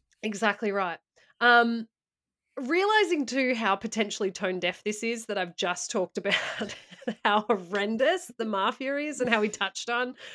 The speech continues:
wowee, boy, oh boy, like, that's foul. This is fiction. We're separating art from reality. We're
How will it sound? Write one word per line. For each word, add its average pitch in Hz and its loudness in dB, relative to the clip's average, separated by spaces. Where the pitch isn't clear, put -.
wowee, 214 2
boy, 208 -2
oh 196 0
boy, 196 -2
like, 208 -2
that's 196 -6
foul. 220 -2
This 330 2
is 392 0
fiction. 175 -4
We're 233 0
separating 285 2
art 214 6
from 202 0
reality. 196 -2
We're 196 0